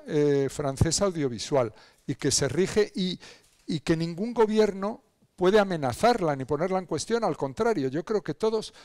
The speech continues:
rivalizan la derecha y la izquierda por entenderse bien con la gente de la cultura. Y, y, y te pueden condecorar a uno de la cultura que es de extrema derecha, un gobierno de izquierda, ¿sabes? Solo porque es un gran actor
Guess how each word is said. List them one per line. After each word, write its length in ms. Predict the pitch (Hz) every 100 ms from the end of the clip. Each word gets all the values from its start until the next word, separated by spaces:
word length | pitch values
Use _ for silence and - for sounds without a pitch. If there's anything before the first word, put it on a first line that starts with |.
| _ -
rivalizan 680 | 147 143 135 208 - 196
la 100 | 156
derecha 360 | 147 147 170 190
y 40 |
la 100 | 170
izquierda 500 | 147 - 185 202 208 - - _
por 160 | - 143
entenderse 600 | 147 147 143 175 - 165
bien 220 | 165 190
con 160 | - 143
la 80 | 131
gente 260 | 151 143
de 60 | 143
la 100 | 123
cultura. 500 | - 110 - 110 110 _ _ _
Y, 480 | - 139 139 135 131 _ _ _ -
y, 880 | 143 143 139 139 139 135 135 135 123 _ _ _
y 120 | - 143
te 140 | 156
pueden 720 | - 190 208 208 202 196 190 -
condecorar 760 | 180 165 165 160 165 190 175
a 80 | 170
uno 220 | 185 185
de 80 | 175
la 80 | 165
cultura 400 | 151 - 196 196
que 100 | 165
es 60 |
de 80 | 165
extrema 340 | - 165 165
derecha, 500 | 151 147 190 220 226 - _ -
un 100 | 165
gobierno 320 | 170 180 170
de 60 | 165
izquierda, 360 | - 127 123 117
¿sabes? 300 | 180 175 -
Solo 220 | 180 202
porque 260 | 156 -
es 100 | 165
un 120 | 170 151
gran 240 | 151 143
actor 520 | 117 - 196 226 226